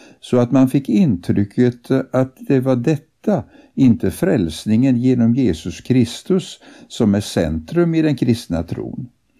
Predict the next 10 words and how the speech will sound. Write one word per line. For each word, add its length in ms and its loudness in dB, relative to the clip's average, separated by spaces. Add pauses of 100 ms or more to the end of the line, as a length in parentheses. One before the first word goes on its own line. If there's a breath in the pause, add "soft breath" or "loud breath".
(520 soft breath)
I 120 2
vissa 300 2
sammanhang 640 2
gjorde 360 2
man 220 2
till 240 0
och 60 0
med 300 0
upp 220 -2
listor 800 -2